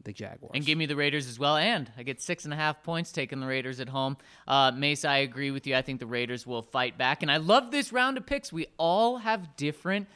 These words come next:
Speaker 2: picks. We disagree on every single game, which I absolutely love 'cause Ryan is taking, uh, the Jaguars in this game. And before we hear what you guys have to say, maybe about this, the, the Broncos game,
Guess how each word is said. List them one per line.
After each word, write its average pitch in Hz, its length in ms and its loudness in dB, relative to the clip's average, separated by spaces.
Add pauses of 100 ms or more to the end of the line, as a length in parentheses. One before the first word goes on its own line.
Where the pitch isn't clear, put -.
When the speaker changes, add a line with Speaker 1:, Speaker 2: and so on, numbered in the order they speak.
(240)
Speaker 2:
picks. 294 240 0
We 208 80 0
disagree 214 500 0
on 208 220 4
every 190 300 0
single 214 300 -2
game, 190 260 -2
which 165 220 -8
I 147 260 4
absolutely 151 440 -4
love 151 180 2
'cause 127 180 -6
Ryan 151 420 4 (300)
is 135 280 -2
taking, 135 580 0 (320)
uh, 117 380 4
the 123 100 0
Jaguars 113 760 2
in 113 140 -4
this 113 240 -4
game. 123 280 0 (260)
And 143 320 0
before 156 880 0
we 175 140 -4
hear 190 220 -2
what 180 160 -4
you 196 100 -6
guys 196 280 0
have 151 180 2
to 147 80 -10
say, 170 180 0
maybe 180 260 -2
about 185 300 2
this, 185 220 -2
the, 156 340 -2
the 175 120 -4
Broncos 190 600 0
game, 170 280 -2